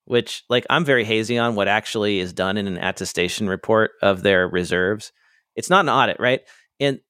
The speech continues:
they have been promising, Tether has been promising that they will get an audit, a full audit, since two thousand seventeen.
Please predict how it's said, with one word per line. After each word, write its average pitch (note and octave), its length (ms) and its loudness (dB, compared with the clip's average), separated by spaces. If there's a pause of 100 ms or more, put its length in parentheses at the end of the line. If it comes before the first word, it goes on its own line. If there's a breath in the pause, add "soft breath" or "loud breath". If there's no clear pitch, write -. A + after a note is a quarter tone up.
(280)
they D3+ 120 4
have G3 120 6
been D#3 120 0
promising, D3+ 560 0
Tether D#3+ 420 2
has A#2 120 -4
been A2 160 -6
promising F3 600 -2
that G2+ 140 -6
they B2+ 140 0
will D#3 120 2
get A#2+ 180 -2
an B2 100 -8
audit, F#2 480 -2
a G#2 80 -6
full - 260 0
audit, F2+ 400 0 (200)
since A#2 300 -6
two F#3+ 180 -6
thousand D#3 520 4 (160)
seventeen. D3 840 -4